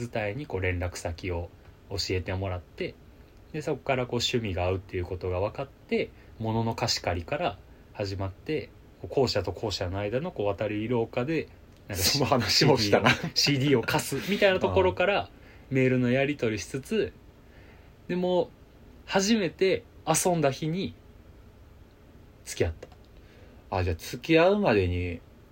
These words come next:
Speaker 2: 何回も遊ぶのを重ねてっていうわけじゃなかったんやな。
Speaker 1: じゃなく、会うのは学校の中だけ。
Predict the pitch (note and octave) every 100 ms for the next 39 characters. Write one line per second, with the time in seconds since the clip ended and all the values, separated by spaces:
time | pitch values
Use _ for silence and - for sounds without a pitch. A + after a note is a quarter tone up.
0 | - E2 G#2+ G#2 G#2+ G#2+ A#2+ A#2 F#2 F2+
1 | F#2 G#2 G#2 G2+ E2 F#2+ A#2 G#2 B2 A#2+
2 | - G2 G2 G#2 F#2 F2+ G#2+ G#2 E3+ -
3 | G3+ F3 - C3+ - D#3+ G3 G3 G3+ D#3
4 | G#2+ - G2+ G2+ F2 F2 E2 D#2+ E2+